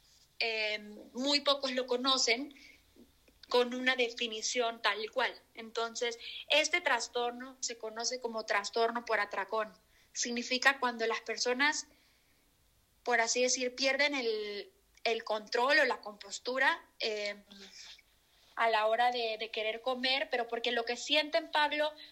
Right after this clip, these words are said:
no es un hambre, sino que es, son emociones que ellos tratan de llenar o un vacío. Entonces, por más que coman y coman y coman y coman, no logran la saciedad. Estas personas usualmente, eh, bueno, para, para ser considerado como un trastorno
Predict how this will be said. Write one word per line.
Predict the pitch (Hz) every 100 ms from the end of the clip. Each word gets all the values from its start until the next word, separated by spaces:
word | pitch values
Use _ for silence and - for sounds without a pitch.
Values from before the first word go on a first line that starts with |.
| _
no | 269 285
es | 294 294
un | 285 277
hambre, | 302 262 180 -
sino | - 240 240 240
que | 285 285
es, | 277 277 - - - _ _ _
son | - 285 277
emociones | 302 262 - 294 277 285 320
que | - 247
ellos | 254 262
tratan | 277 269 285
de | 262
llenar | 240 220 233 262
o | 247
un | 247
vacío. | 254 254 - 285 233 262 - - -
Entonces, | 254 247 262 285 285 - _
por | 269 254
más | 285
que | - 330
coman | 320 294 294
y | 277
coman | 285 277
y | 269
coman | 277 277 262
y |
coman, | - 262 277 -
no | 240 262 277 277
logran | 269 262 262 277 262
la | 226 220
saciedad. | 220 208 208 196 196 - _ _ _ _ _ - -
Estas | 262 294 294
personas | 294 277 262 277 262
usualmente, | 240 269 254 254 277 262 269 339 - - - _ _ _
eh, | 240 233 226 220
bueno, | 220 247 240
para, | 233 220 208
para | 233 226
ser | 240
considerado | 254 320 247 214 208 240
como | 233 208
un | 208
trastorno | 226 - - - 226